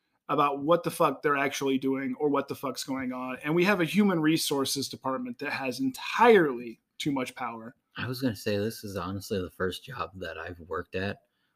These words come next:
Speaker 2: where we have more than just one human resource person.
Speaker 1: And they don't do anything. None of them.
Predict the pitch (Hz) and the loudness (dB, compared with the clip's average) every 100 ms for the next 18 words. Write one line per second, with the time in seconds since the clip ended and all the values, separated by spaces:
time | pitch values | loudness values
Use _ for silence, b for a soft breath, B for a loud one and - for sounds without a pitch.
0 | _ 95 95 98 101 90 90 90 90 87 | _ -4 0 2 2 0 0 0 0 -4
1 | - - 90 92 90 - 92 85 82 87 | -8 -12 -4 -2 -2 -4 -4 -4 -6 -8
2 | 78 76 - - - - 190 233 254 269 | -8 -12 -10 -10 -8 6 12 12 12 12
3 | 262 214 180 220 127 104 - 156 202 180 | 12 12 12 10 6 -2 0 6 8 8
4 | 135 - | 4 -6